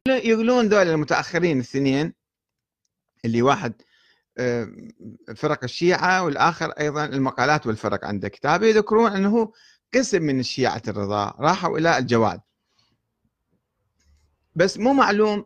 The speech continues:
إيش، إيش، إيش قد كانوا ذول الشيعة اللي آمنوا بإمامة الجواد في ذيك الأيام، وذلك لعدم قدرة ذلك الصبي على قيادة الشيعة عمليا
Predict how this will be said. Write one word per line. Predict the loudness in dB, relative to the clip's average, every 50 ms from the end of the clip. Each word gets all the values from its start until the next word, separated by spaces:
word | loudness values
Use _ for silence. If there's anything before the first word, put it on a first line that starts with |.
| _ -10
إيش، | -10 -10 -10 -12 -8 -6
إيش، | -6 -6 -8 -12 _ -8 -6
إيش | -4 -2 0 0
قد | 0
كانوا | 0 0 0 0 0 0 0 0
ذول | 0 0 0 0 -2
الشيعة | -4 -4 -4 -4 -4 -4 -4
اللي | -6 -6 -6
آمنوا | -4 -2 -2 -2 -2 -4 -6
بإمامة | -4 -4 -4 -4 -4 -6 -6 -6
الجواد | -6 -4 -2 -2 0 0 -2 -2
في | -4 -6
ذيك | -6 -6 -8 -10
الأيام، | -10 -10 -8 -6 -6 -6 -6 -8 -12 _ _ _ _ _ _ _ _ _ _
وذلك | 0 2 4 4 4 4 4 2 2 2
لعدم | 4 4 4 4 2 2 2 2 2 2
قدرة | 2 0 0 2 2 0 0 2
ذلك | 2 0 0 0 -2 -6
الصبي | -6 -6 -4 -2 0 0 0 -2 -4 -6 _ _ _ _ _ _ _ _ _ -2 0
على | 2 2 2 0
قيادة | 0 0 0 2 2 2 2 -2 -4 -6
الشيعة | -6 -8 -8 -4 0 0 0 0 0 -2 -4 -4 -4 -4
عمليا | -4 -4 -2 -2 -2 0 0 0 0 -2 -2 -2 0 0 0 -2 -2 -4